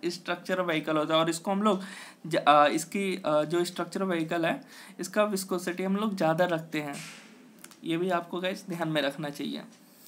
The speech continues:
अब यहाँ पे नेक्स्ट की ओर मूव करते हैं। पूछा है, "In the preparation of a structure vehicle, which one of the following substance is used?" तो इसका होना चाहिए क्या?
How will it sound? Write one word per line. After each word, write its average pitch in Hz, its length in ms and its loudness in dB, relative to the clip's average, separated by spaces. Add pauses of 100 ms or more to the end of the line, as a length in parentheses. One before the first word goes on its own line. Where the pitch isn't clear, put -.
(480)
अब 214 120 2
यहाँ 220 120 6
पे 220 100 0
नेक्स्ट 185 320 -2
की 220 60 0
ओर 208 60 0
मूव 202 160 0
करते 196 280 -2
हैं। 220 120 0
पूछा 202 260 -4
है, 226 160 -2
"In 220 100 -2
the 233 240 6
preparation 175 600 -2
of 190 220 0
a 190 120 4
structure 160 680 -2
vehicle, 185 440 2 (440)
which 226 440 -2
one 175 180 4
of 170 140 2
the 175 120 0 (120)
following 160 500 0
substance 180 680 -2
is 160 240 0
used?" 139 220 2 (360)
तो 165 60 -2
इसका 165 240 -2
होना 170 180 0
चाहिए 190 260 0
क्या? 226 340 4